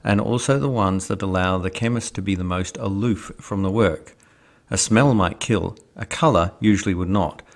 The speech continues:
though perhaps one needs to make an exception for The Colour from Space by Lovecraft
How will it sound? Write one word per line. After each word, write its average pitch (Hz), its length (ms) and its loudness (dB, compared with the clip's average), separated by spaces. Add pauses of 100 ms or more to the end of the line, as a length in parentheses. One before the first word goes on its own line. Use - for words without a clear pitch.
(140)
though 127 140 4
perhaps 139 380 0
one 123 180 2
needs 113 240 0
to - 80 -6
make 101 260 0
an 101 60 -4
exception 92 680 -2
for - 140 -8
The 92 100 -2
Colour 117 280 -2
from 95 220 -4
Space 90 360 -4
by 90 160 0
Lovecraft 90 640 0